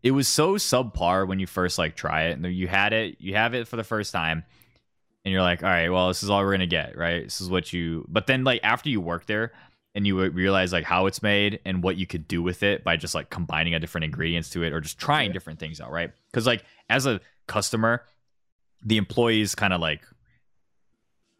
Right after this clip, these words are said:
Speaker 1: aren't, like, buddy-buddy friends with you, right? They're super nice to you, but they're not, like, buddy-buddy friends with you, opposed to if, if you're, like,
Speaker 2: Yeah.
Speaker 1: friends with, like, when you're actually working there and you're, like, good friends with all the coworkers.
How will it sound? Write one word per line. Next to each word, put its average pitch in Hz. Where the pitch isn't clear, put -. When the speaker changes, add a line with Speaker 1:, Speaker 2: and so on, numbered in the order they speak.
Speaker 1:
aren't, 110
like, 90
buddy-buddy 92
friends 101
with 104
you, 113
right? 104
They're 101
super 107
nice 87
to 110
you, 107
but 95
they're 98
not, 95
like, 85
buddy-buddy 85
friends 98
with 101
you, 107
opposed 95
to 95
if, 85
if 82
you're, 85
like, 78
Speaker 2:
Yeah. -
Speaker 1:
friends 82
with, 80
like, 73
when 90
you're 87
actually 85
working 80
there 87
and 82
you're, 80
like, 76
good 82
friends 87
with 90
all 87
the 87
coworkers. 104